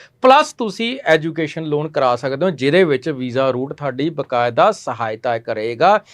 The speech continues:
ਚਾਹੇ ਤੁਸੀਂ ਪੈਨ ਇੰਡੀਆ ਕਿਤੋਂ ਵੀ ਬਿਲੋਂਗ ਕਰਦੇ ਹੋ, ਅਸੀਂ ਤੁਹਾਡਾ ਐਡਮਿਸ਼ਨ ਤੋਂ ਲੈ ਕੇ ਤੁਹਾਡਾ ਲੋਨ ਤੱਕ ਦਾ ਜਿਹੜਾ, ਅ, ਸਿਸਟਮ ਹੈਗਾ ਸਾਡੀ ਕੰਪਨੀ ਸਾਂਭੇਗੀ, ਤੁਹਾਨੂੰ ਲੋਨ ਦੀ ਅਸਿਸਟੈਂਸ ਦਊਗੀ, ਕਿੱਦਾਂ ਲੋਨ ਲੈ ਸਕਦੇ ਹਾਂ। ਬਸ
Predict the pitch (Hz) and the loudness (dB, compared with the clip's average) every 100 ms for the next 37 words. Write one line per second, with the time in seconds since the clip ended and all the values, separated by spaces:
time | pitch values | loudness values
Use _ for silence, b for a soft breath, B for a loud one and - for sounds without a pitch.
0 | b - 165 180 180 180 165 175 156 160 | b 4 4 2 -4 -6 -2 2 4 4
1 | 165 143 120 107 _ b b 240 - 359 | 2 -2 -2 -4 _ b b -2 4 4
2 | 277 247 214 196 196 180 147 165 120 - | 6 6 6 6 4 2 2 0 0 -8
3 | b b 180 190 254 254 226 220 233 - | b b 2 2 0 2 4 6 4 4
4 | 185 170 180 220 240 240 233 208 170 170 | 0 0 -2 -2 0 4 4 6 4 4
5 | 175 196 214 190 185 208 180 143 151 185 | 2 0 0 0 2 2 2 0 2 2
6 | 208 208 190 175 185 180 175 175 185 190 | 0 -2 -2 0 0 0 2 4 4 2
7 | b b - 165 170 170 170 160 196 185 | b b 2 6 6 4 -2 -8 -2 -2
8 | 156 156 156 175 180 160 151 151 151 143 | 0 0 4 2 2 -2 -6 -2 -2 -4
9 | 151 151 131 127 127 147 160 170 151 139 | -6 -8 -6 -6 -2 -2 -4 -8 -6 -6
10 | 143 131 135 135 147 151 143 131 117 143 | -4 -4 -6 -4 -4 -4 -6 -10 -10 -10
11 | 131 120 127 147 165 151 139 123 135 131 | -10 -6 -6 -4 -6 -6 -4 -2 -2 -4
12 | 131 127 117 117 139 156 196 196 B B | -4 -4 -4 -4 -4 0 0 0 B B
13 | B B 226 254 | B B 4 4